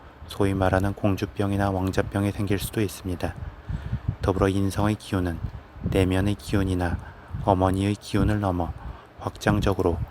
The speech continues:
자기 내부의 사람을 의미하기 때문에 관련하여 구설이 생길 수도 있습니다. 그래서 병인일주는 계묘년에 강한 도화살의 기운이 부정적으로 발현하는 것을 막기 위해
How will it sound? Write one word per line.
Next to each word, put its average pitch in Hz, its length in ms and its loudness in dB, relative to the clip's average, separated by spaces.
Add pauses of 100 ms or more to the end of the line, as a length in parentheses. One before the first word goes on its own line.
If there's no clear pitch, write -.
(280)
자기 95 340 -2
내부의 95 400 4
사람을 107 460 0
의미하기 98 560 2
때문에 92 440 2 (440)
관련하여 92 520 2
구설이 95 440 2
생길 98 280 0
수도 - 220 -2
있습니다. 87 580 0 (840)
그래서 101 280 2
병인일주는 95 840 0 (460)
계묘년에 92 600 2 (440)
강한 98 340 2
도화살의 101 500 2
기운이 - 460 -2 (460)
부정적으로 95 640 2
발현하는 95 520 2
것을 98 320 0
막기 92 360 2
위해 87 300 -2